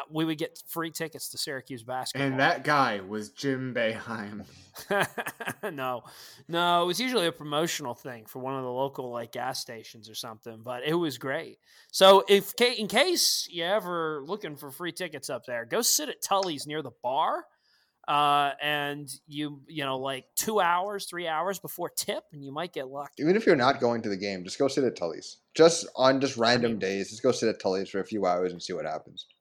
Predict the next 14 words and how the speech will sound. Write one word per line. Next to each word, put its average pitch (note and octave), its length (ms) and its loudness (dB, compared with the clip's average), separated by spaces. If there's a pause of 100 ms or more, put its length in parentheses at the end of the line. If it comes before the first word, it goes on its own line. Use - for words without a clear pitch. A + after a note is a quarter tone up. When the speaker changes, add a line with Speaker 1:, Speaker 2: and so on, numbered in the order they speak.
(200)
Speaker 3:
You, A2+ 180 0
Speaker 1:
You A#2+ 80 4
can't G#3 220 2
Speaker 3:
you, F3+ 120 4 (100)
Speaker 1:
go. C3+ 40 4
Speaker 3:
you B2+ 200 2
won't A2+ 200 2
be F#2+ 80 -6
disappointed, - 600 -16
I - 60 -8
promise. - 400 -14 (720)
Speaker 1:
<laughs> - 180 -12 (960)
It's - 120 -12
true. G#2+ 220 -14